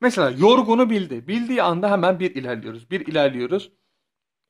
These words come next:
Ve oyundaki tabunun simgelerinden biri kuklaya geliyoruz. Kuklanın rengi de mavi. Bu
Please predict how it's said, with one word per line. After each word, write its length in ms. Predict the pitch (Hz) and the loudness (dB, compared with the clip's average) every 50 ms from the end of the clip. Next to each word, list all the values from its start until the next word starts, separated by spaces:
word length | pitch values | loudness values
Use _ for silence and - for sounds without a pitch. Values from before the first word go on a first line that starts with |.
| _ _ _ _ _ _ _ _ _ _ _ _ _ - | _ _ _ _ _ _ _ _ _ _ _ _ _ 0
Ve 260 | 160 180 185 175 - | 4 4 4 4 4
oyundaki 720 | - 170 180 180 185 180 175 175 147 - - 175 170 160 | 4 4 4 4 4 4 0 0 -2 -2 -2 -4 -4 -4
tabunun 320 | - 170 165 156 151 156 165 | -2 -2 -2 -2 -2 -4 -6
simgelerinden 840 | 156 - - - 151 151 147 143 147 143 143 147 151 147 143 135 | -6 -8 -8 -6 -2 0 0 2 2 2 0 0 -2 -4 -4 -4
biri 160 | 139 143 180 | -6 -6 -6
kuklaya 440 | - - - 170 151 - 127 131 127 | -8 -10 -10 -12 -10 -8 -8 -6 -6
geliyoruz. 640 | 127 117 120 117 117 117 113 113 120 120 120 - _ _ _ - - - _ _ | -6 -8 -8 -10 -10 -12 -12 -12 -14 -16 -16 -20 _ _ _ -20 -20 -20 _ _
Kuklanın 500 | - 254 240 214 - 180 165 156 151 156 | -8 -8 -4 -2 0 0 0 0 -2 -2
rengi 280 | 180 185 180 170 175 | -4 -4 -4 -6 -8
de 60 | 202 214 | -8 -6
mavi. 440 | 202 180 165 147 139 127 123 123 _ _ _ _ _ _ _ _ _ _ _ _ _ _ _ _ _ _ - | -2 0 2 2 2 0 -4 -10 _ _ _ _ _ _ _ _ _ _ _ _ _ _ _ _ _ _ -10
Bu 260 | 208 247 240 - _ | -8 -8 -8 -8 _